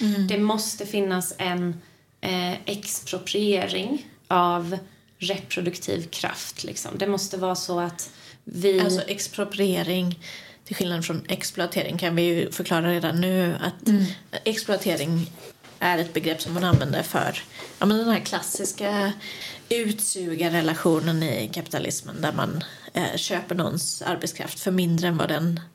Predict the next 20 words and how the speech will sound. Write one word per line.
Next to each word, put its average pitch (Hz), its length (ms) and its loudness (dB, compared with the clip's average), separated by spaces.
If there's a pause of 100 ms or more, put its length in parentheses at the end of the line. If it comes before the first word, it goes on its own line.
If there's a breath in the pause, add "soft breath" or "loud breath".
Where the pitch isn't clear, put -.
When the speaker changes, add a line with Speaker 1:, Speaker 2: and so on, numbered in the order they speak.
(160)
Speaker 3:
eh, 180 340 -4 (220)
är 196 120 0
värd 185 340 6
eller 175 120 4
för 180 240 2 (400)
lägre 190 360 2
värde 180 220 4
än 175 80 2
vad 170 100 6
den 175 120 2
producerar. 190 840 -2
Speaker 2:
Mm, 240 220 2 (100)
precis. - 600 -8
Speaker 3:
Men 208 200 2
expropriering, 202 1200 -2 (420)
eh, 202 320 2 (640)
då 202 100 0
tar 202 480 2
man 196 220 6
mer. 202 480 2